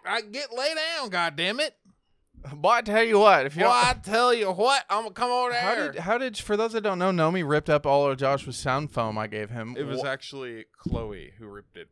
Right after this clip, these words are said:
Speaker 1: down,
Speaker 2: Oh.
Speaker 1: and Nomi ate it. It was a team effort, but it was Chloe's fault.
Speaker 2: Sure.
Speaker 1: It was.
Speaker 2: She should know better.
Speaker 1: Nomi,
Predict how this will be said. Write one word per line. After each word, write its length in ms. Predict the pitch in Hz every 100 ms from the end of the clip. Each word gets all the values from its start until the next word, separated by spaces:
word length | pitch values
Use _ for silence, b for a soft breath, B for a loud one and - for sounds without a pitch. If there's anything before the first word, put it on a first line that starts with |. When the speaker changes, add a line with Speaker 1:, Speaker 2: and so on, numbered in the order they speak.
| _
Speaker 1:
down, 340 | 110 98 73 57
Speaker 2:
Oh. 200 | 147 160 196
Speaker 1:
and 260 | 220 208
Nomi 360 | 110 110 107 104
ate 220 | - 98 69
it. 140 | 53 -
It 60 | 123
was 100 | 127
a 60 |
team 280 | 120 135 127
effort, 340 | 110 - - _
but 180 | - 107
it 60 | 110
was 160 | 107
Chloe's 400 | _ 120 113 113
fault. 400 | - 87 - - - _ _ _ _ _ _ _ 139 -
Speaker 2:
Sure. 440 | - - 113 113 - -
Speaker 1:
It 60 | 127
was. 380 | 160 110 95 - _ - -
Speaker 2:
She 240 | - 233
should 160 | 214 202
know 100 | 185
better. 180 | 170 185
Speaker 1:
Nomi, 140 | 202